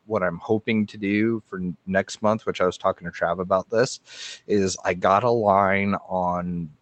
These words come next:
bulk black anodized aluminum water bottles. I was like, "How sick would it be if we do, like, a really nice, like, wrap style label for this thing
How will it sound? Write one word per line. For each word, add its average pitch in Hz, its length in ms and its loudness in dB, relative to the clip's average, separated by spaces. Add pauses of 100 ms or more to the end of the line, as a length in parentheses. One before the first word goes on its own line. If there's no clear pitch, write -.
(320)
bulk 95 540 2 (840)
black 95 420 2
anodized 92 1000 0
aluminum 90 760 -6 (840)
water 113 240 6
bottles. 78 600 -8 (580)
I 107 40 -14
was 101 100 -8
like, 92 180 -2
"How 117 200 2
sick 135 340 -2
would 92 100 4
it 76 120 -4
be 92 160 0
if 95 140 -4
we 95 100 0
do, 98 220 0
like, 92 240 0
a 98 40 0
really 92 320 2
nice, 92 360 -2
like, 87 180 -2
wrap 90 380 0
style 90 540 2
label 90 380 -2
for - 180 -6
this - 280 -4
thing 85 340 -6